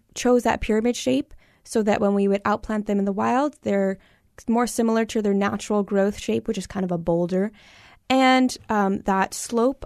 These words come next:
allows corals to grow, but also, um,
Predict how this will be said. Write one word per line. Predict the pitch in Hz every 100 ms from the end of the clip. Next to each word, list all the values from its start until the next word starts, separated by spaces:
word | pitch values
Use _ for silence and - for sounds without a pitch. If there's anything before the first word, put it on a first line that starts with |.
| -
allows | 220 190 196 202
corals | - 226 208 208
to | -
grow, | 196 208 208 254 359 359 -
but | 208 -
also, | 220 214 226 214 208 -
um, | 220 208 214